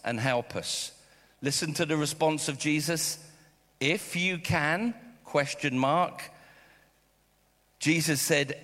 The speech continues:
"Everything is possible for the one who believes." This is Jesus speaking. If you've got one of those Bibles that puts the words of Jesus in red,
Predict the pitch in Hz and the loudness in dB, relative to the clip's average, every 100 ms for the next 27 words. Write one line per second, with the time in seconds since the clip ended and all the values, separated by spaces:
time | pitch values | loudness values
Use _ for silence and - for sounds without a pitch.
0 | - - 160 196 151 127 107 - 101 92 | -18 -4 0 2 0 -2 -2 -2 -4 -4
1 | - - - - _ _ _ - 110 - | -8 -14 -16 -20 _ _ _ -6 -6 -4
2 | 139 123 110 - 85 - - _ _ _ | -2 -2 -4 -6 -10 -12 -20 _ _ _
3 | _ _ _ _ _ _ _ _ _ _ | _ _ _ _ _ _ _ _ _ _
4 | - 127 110 110 113 113 113 107 - - | -10 -6 -2 0 2 2 -2 -6 -12 -20
5 | _ _ _ _ _ _ _ _ 110 101 | _ _ _ _ _ _ _ _ -6 -4
6 | 104 98 80 - - - _ _ _ _ | -4 -6 -8 -12 -14 -16 _ _ _ _
7 | - - - - _ _ _ _ _ _ | -20 -20 -20 -20 _ _ _ _ _ _
8 | _ _ - 196 - 160 170 196 175 - | _ _ -10 -6 -4 -2 -2 -2 -2 -4
9 | 98 - 127 127 - 101 107 110 107 147 | -6 -6 -6 -6 -6 -6 -6 -6 -2 0
10 | 120 127 120 120 - 131 123 117 120 - | 2 2 0 -4 0 2 2 0 -4 -4
11 | 92 131 - - 113 123 123 113 113 101 | -6 -6 -6 -6 -2 0 0 -2 -8 -6
12 | 127 113 113 - 107 110 113 120 | -4 -4 -6 -6 -4 0 0 -2